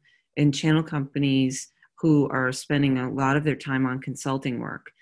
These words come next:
And they do this. I mean, they're, you know, they're moving away from product sales,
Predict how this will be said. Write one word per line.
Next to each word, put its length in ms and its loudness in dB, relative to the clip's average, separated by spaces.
And 420 -2
they 240 2
do 220 4
this. 340 -4
I 60 -4
mean, 240 2
they're, 220 0
you 180 0
know, 100 0
they're 160 0
moving 380 4
away 320 0
from 180 -12
product 420 -6
sales, 580 -6